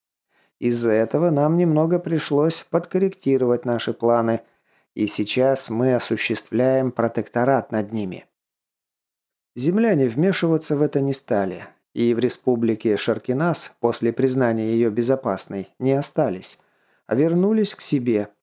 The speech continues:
Так что сейчас она полностью под нашим контролем. Куда ушли Джаре, мы не знаем,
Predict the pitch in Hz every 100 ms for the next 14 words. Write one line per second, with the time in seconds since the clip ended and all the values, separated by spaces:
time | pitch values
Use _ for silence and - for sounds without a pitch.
0 | _ _ _ _ - 104 - - 104 95
1 | - 98 - 123 170 - 98 87 85 -
2 | 147 185 185 170 165 135 117 110 113 -
3 | 101 104 113 113 107 101 87 - _ _
4 | _ _ _ _ _ _ _ _ _ _
5 | _ _ _ _ _ 131 156 214 190 -
6 | 196 180 147 165 185 175 156 156 147 165
7 | 135 85